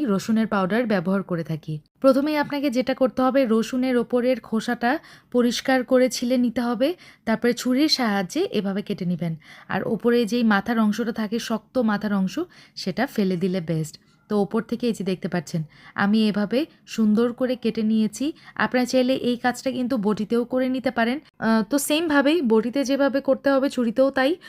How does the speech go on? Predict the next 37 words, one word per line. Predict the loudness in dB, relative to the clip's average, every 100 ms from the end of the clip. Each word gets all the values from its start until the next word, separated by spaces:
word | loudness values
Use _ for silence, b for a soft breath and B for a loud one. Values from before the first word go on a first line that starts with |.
| B -4
তবে | 2 4
যে | 4 2
যেটাতে | 0 -4 -2 0
used | -2 0
to | -2 -2 b b
সে | 0 2 2
সেটা | 0 -2 0
ইউজ | 0 0 -2
করতে | -8 -2 -2
পারেন, | 0 -2 -2 -6
বটি | -4 -2
অথবা | -4 -2 -4
ছুরি। | -4 -6 -6 -8 B B B
যাই | -2 0
হোক, | 0
সব | 2 2 2 0 0
আমি | 0 2 2
এখানে | 0 -2 -2
কেটে | -2 -2
নিয়েছি | 0 2 0 -2
রসুনগুলো। | -2 -2 -2 -2 -2 -2 -2
আর | -4
হাতের | -4 -6 -6 -4
সাহায্যে | -4 -2 -4
দেখতে | -4 -6
পাচ্ছেন | -6 -4 -4
ওপর | -4 -8
থেকে | -8 -6 -6 -8 B B B
এই | -4
যে | -4
খোসাগুলো | -4 -4 -2 -2 0 0 -2 -4
উঠে | -12 -8 -6
আসছে। | -6 -6 -8 -8 B B B 0
তাও | 2 2
যদি | 0 -2
না | 0 0
আসে, | -2